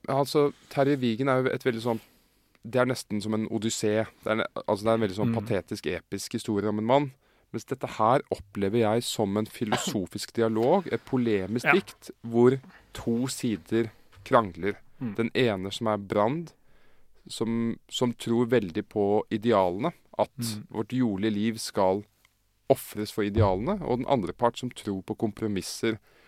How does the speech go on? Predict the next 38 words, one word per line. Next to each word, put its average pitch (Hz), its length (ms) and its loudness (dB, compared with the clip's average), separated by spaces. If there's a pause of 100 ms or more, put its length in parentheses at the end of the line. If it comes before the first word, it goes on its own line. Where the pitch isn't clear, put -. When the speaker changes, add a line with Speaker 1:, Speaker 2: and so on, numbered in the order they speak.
Speaker 1:
og 117 120 -4
tror 110 180 0
på, 101 500 2 (1040)
ja, 214 140 0 (260)
Speaker 2:
Jo. 139 140 -2
Speaker 1:
finne, 135 480 4
Speaker 2:
Ja. - 100 -14
Speaker 1:
finne 147 300 2
en 139 100 0
grei 113 380 2
vei 104 140 6
som 110 160 -4
fungerer. 98 580 -2 (160)
Speaker 2:
Mm. 113 280 -4 (920)
Og 113 80 -8
så 123 100 4
er 110 60 4
det 135 80 2
veldig 127 180 4
morsomt 117 280 0
den 107 160 -2
på 107 100 -4
slutten, - 280 -6
han 120 80 2
har 120 80 2
fått - 260 -4
med 101 80 -4
seg 113 140 -4
hele 107 200 -4
folket 104 400 -4
til 113 100 -2
å 117 60 -2
følge 101 340 0
idealene, 98 440 -2
og 113 60 -2
så 127 120 -2
kommer 104 260 -4
de 110 60 -4